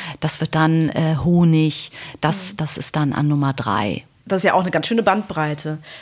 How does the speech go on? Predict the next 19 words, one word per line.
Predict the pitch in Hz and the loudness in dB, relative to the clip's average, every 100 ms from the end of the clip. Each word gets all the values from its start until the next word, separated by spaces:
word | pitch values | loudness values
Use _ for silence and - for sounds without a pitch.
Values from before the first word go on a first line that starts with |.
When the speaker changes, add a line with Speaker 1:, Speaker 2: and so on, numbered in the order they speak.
| - | -4
Speaker 2:
Hat | 220 | -2
sich | 254 - | 0 0
eigentlich | 202 208 - | 0 -2 0
bei | 180 | 0
den | 175 | 0
LandwirtInnen | 151 165 - 262 - - 254 302 - | 0 -2 -2 -4 -2 0 0 0 0
auch | 240 - - - | -2 -2 -12 -2
während | 226 240 247 | 0 2 0
der | 226 | 0
Jahre | 220 240 247 | 0 0 -2
etwas | 233 247 240 | -4 -6 -8
verändert? | 233 - 214 220 233 359 - - _ _ _ _ _ - - - - | -6 -4 -2 -2 -2 -6 -10 -20 _ _ _ _ _ -20 -20 -16 -8
Speaker 1:
Ja, | 135 143 156 - | -6 -6 -8 -8
absolut. | 165 - - 156 143 139 131 - | -6 -4 -4 -4 -4 -2 -2 -2
Also | 147 | -2
das, | 131 - | -2 -4
das | - 147 160 | -6 -4 0
merkst | 147 147 - - | 0 -2 -4 -2
du. | 165 | -2